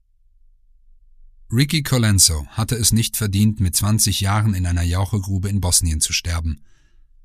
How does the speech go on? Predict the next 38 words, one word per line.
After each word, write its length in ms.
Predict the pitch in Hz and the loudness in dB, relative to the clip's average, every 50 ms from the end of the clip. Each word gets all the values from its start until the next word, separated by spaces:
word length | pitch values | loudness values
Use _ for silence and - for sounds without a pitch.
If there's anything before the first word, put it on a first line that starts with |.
| - - - - | -20 -20 -18 -8
Er 100 | - 98 | -2 0
hätte 280 | 92 101 123 - - 85 | 2 2 2 0 0 -2
nicht 200 | 78 73 - - | -2 -2 -2 -4
so 60 | - | -4
enden 320 | 85 85 87 87 - - 87 | -4 -2 -4 -2 -2 -2 0
müssen. 360 | 85 85 - 95 90 78 - - - - - _ _ _ _ _ _ _ - - - - - - | 2 2 2 2 0 -4 -6 -12 -20 -20 -20 _ _ _ _ _ _ _ -20 -20 -20 -20 -14 -8
Er 140 | - 104 107 | -4 0 2
war 100 | 127 151 | 2 2
dazu 260 | 160 143 - - 120 | 2 2 2 0 0
ausersehen, 600 | 120 135 139 - 120 110 95 104 107 110 117 123 | 0 0 2 2 2 2 2 2 2 2 2 0
einen 300 | - - 104 98 95 92 | 0 0 0 2 0 0
College-Abschluss 760 | - - 127 131 135 135 - 101 95 - - 127 131 - - | 0 0 -2 0 0 -2 -4 -6 -6 -4 -4 -2 0 0 0
zu 100 | - - | 0 0
machen 300 | 127 123 123 117 - 135 | 0 0 0 -2 -2 -2
und 140 | 117 95 87 | -2 0 -2
sein 200 | - 90 87 87 | 0 0 0 0
Leben 300 | 87 98 101 101 107 107 | 2 2 0 0 0 0
in 80 | 98 104 | 0 0
den 140 | 104 101 | 2 2
Staaten 420 | - - - 120 95 92 - - 90 | 0 0 0 0 0 0 0 0 0
zu 160 | - - 95 | 0 0 0
verbringen. 520 | - 92 87 90 90 92 92 90 92 90 - - - - - - - - - - - _ | 0 -4 -2 -2 0 2 2 2 2 0 -2 -6 -20 -20 -20 -20 -20 -20 -20 -20 -18 _
Ein 120 | - 98 95 | -2 0 2
Leben 260 | 95 107 120 117 107 | 2 2 2 2 2
in 80 | 98 87 | 0 0
Freiheit, 760 | - - 92 98 104 117 120 117 117 123 120 - - - - - | 0 0 0 0 0 2 2 2 2 0 -2 -4 -8 -12 -10 -8
mit 100 | 82 76 | -6 -6
Frau 260 | - - - 107 110 | -4 -2 -2 0 0
und 160 | 95 87 - | 0 0 0
Kindern, 480 | - 113 113 117 117 110 110 110 107 - - - - - - - _ - | 0 2 2 4 4 4 2 2 0 -2 -6 -20 -20 -20 -20 -20 _ -8
einer 180 | - 90 95 92 | -4 -2 -2 0
passablen 560 | - 104 - - 120 120 123 113 107 98 92 | 0 2 2 2 2 0 0 0 0 0 2
Zukunftsperspektive 1400 | - - 139 139 135 131 120 - - - - - 120 117 - - - 117 - - - 131 131 123 117 117 117 104 - - - - - _ _ - - | 0 0 0 0 0 0 0 0 -4 -6 -4 -2 -2 -2 -2 -2 -4 -4 -4 -2 0 2 4 4 4 4 2 2 -2 -6 -20 -20 -20 _ _ -14 -8
und 140 | - 127 131 | -4 -2 0
dem 100 | 147 139 | 2 2
Streben 480 | - - - - 90 92 92 92 92 | 2 0 0 0 2 2 2 4 2
nach 220 | 92 95 95 - - | 2 2 0 -2 -2
Glück. 400 | - 95 87 78 - - - | -2 -2 -2 -2 -4 -10 -16